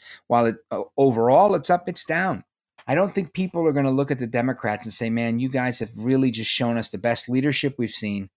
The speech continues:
I mean, they're gonna try and make it sound like they put an end to the coronavirus, and that's why, and now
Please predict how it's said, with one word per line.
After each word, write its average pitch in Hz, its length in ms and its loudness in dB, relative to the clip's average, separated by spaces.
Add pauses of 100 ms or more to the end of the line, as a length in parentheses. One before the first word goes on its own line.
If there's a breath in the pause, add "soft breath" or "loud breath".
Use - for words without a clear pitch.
(320)
I 113 40 0
mean, 110 140 2
they're 123 100 2
gonna 127 180 2
try 127 320 2
and 113 120 2
make 113 160 0
it 107 100 -8
sound 117 260 0
like 110 120 -2
they 113 120 2
put 117 180 0
an 110 100 2
end 185 200 2
to 208 80 4
the 202 80 -2
coronavirus, 160 720 4
and 120 100 2
that's 214 280 0
why, 196 260 0
and 165 200 0
now 214 400 2